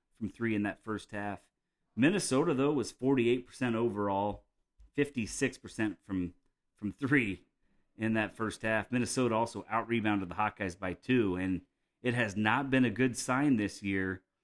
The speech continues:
when the Hawkeyes are out-rebounded.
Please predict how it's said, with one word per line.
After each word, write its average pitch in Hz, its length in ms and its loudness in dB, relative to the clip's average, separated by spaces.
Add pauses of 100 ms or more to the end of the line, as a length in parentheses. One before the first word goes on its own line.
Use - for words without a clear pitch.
(180)
when 107 120 0
the 98 80 0
Hawkeyes 101 640 0 (120)
are 95 140 -10
out-rebounded. 92 840 -4